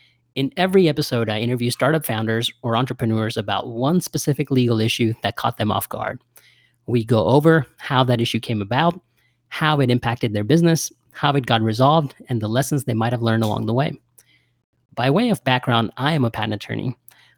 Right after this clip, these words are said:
I worked at some of the top tier law firms in the United States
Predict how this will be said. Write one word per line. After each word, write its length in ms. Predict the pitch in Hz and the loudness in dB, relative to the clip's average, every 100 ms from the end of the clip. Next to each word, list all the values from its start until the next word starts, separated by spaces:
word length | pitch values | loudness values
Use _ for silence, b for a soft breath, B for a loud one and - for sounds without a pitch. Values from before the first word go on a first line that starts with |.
| b | b
I 60 | 117 | -4
worked 300 | 113 127 - | -2 -2 -2
at 100 | 117 | -6
some 120 | 123 | -4
of 60 | 107 | -6
the 60 | |
top 320 | - - 131 - | -4 -2 -2 0
tier 240 | 131 131 | 0 2
law 160 | 117 120 | 2 0
firms 340 | - 127 127 | 0 0 0
in 80 | 117 | -2
the 80 | 110 | -2
United 280 | 107 101 | -2 -4
States 460 | - 170 180 - | -6 -4 -4 -6